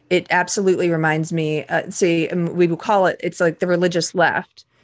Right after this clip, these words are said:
And when I say religious, I don't mean Christian, I mean religious. They're religious. They're, it, it is a religion.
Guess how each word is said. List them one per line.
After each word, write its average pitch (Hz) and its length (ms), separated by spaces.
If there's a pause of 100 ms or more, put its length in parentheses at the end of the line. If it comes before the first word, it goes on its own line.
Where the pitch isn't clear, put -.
(240)
And 156 120
when 156 100
I 156 40
say 175 220
religious, 170 420
I 151 100
don't 151 140
mean 156 400
Christian, 175 540
I 160 100
mean 160 480
religious. - 480
They're 156 160
religious. 165 520
They're, 147 200
it, 147 300
it 165 120
is 160 120
a 156 60
religion. 156 460